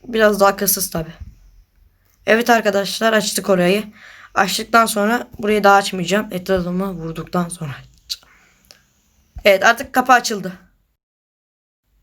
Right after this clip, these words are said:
Kapı açıldan ben et adam bayıltmayı düşünmüyorum mu?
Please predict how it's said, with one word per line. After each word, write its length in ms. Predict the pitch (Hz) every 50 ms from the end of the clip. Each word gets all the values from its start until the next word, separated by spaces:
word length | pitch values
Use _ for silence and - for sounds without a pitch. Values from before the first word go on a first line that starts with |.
| _ - - - - - _ _ _ _ _ -
Kapı 240 | - 220 - - 277
açıldan 480 | 277 269 277 285 277 269 277 269 262
ben 100 | 285 254
et 180 | 220 226 226 240
adam 260 | 233 277 269 262 226
bayıltmayı 420 | 226 226 240 233 - 240 247 233
düşünmüyorum 800 | 208 - - - 247 247 254 254 262 262 254 277 285 285 294 285
mu? 560 | 277 269 254 254 262 240 - - - - _